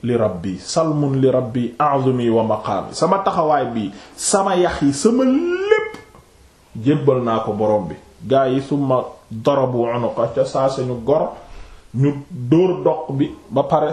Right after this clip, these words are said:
"summa salabuhu", ginnaaw gi ñu wasalabuhu, ñu jël ko daal di koy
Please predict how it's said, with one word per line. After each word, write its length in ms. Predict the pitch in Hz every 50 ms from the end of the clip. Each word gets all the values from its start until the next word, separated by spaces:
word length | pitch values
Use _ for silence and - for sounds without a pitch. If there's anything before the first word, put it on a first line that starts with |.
| - -
"summa 260 | 151 151 156 151 147
salabuhu", 680 | - - 156 147 143 135 131 131 131 127 131 143 139 - 113 110
ginnaaw 380 | 135 139 151 147 139 139 135 135
gi 60 | 127
ñu 100 | 131 139 131 131
wasalabuhu, 680 | 135 139 139 - 139 139 135 127 127 127 123 123 123
ñu 160 | 127 131 131
jël 160 | 127 135 127 123
ko 140 | - 123 117
daal 220 | 123 131 135 131
di 60 | 123
koy 180 | - - 127